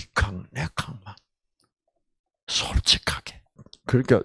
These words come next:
중언부언 했던 말도 하고 그렇게 하지 마라. 그들은 말을 많이 하여야 하나님이 들으실 줄로 생각해요. 했던 말도 하고, 저기 뭐, 저, 저. 음.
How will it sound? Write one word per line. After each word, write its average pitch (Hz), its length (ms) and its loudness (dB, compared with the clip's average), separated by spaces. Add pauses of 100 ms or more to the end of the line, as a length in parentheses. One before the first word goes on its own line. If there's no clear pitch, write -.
(160)
중언부언 165 960 8
했던 147 360 8
말도 151 360 8
하고 135 320 4
그렇게 123 360 -2
하지 104 220 -2
마라. 98 560 -2 (400)
그들은 120 680 10 (260)
말을 120 680 10
많이 123 760 8
하여야 127 920 10 (340)
하나님이 120 840 6
들으실 107 720 6
줄로 101 460 0
생각해요. - 640 -4 (340)
했던 92 320 -2
말도 98 460 -4
하고, 104 440 -6
저기 107 240 -6
뭐, 107 720 -8
저, 110 120 -12 (100)
저. - 80 -18 (1500)
음. 98 180 -10